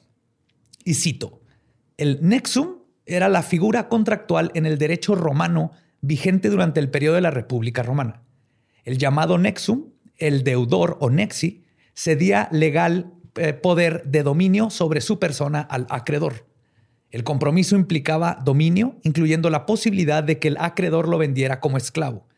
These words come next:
le diera cárcel e incluso muerte". El erudita romano Varro teoriza que nexum viene de la abreviación nec sum, que significa sin voluntad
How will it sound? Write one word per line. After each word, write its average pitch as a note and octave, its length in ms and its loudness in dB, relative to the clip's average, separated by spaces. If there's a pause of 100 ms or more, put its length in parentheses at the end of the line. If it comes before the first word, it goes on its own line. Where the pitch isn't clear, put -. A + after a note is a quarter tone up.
(380)
le B2 120 -4
diera C#3+ 240 -2
cárcel D#3+ 500 0
e C#3+ 80 0
incluso C#3 680 -2 (140)
muerte". A2+ 460 -6 (1200)
El C#3+ 140 0
erudita D3 380 4
romano D3+ 520 2
Varro D#3 540 0 (280)
teoriza D#3 500 2
que D3+ 100 2
nexum G3 600 0 (480)
viene D#3+ 360 2
de D#3+ 100 2
la D3+ 60 4
abreviación C#3 580 0
nec D3 400 0 (100)
sum, F#3 520 0 (380)
que D#3+ 100 -6
significa D#3+ 720 -2
sin D#3+ 220 -2
voluntad B2+ 600 -2